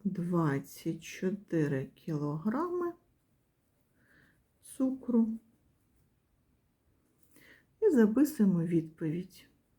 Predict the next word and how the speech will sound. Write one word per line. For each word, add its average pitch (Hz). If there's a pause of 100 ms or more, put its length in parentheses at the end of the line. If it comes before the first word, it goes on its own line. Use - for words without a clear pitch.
(4000)
По 180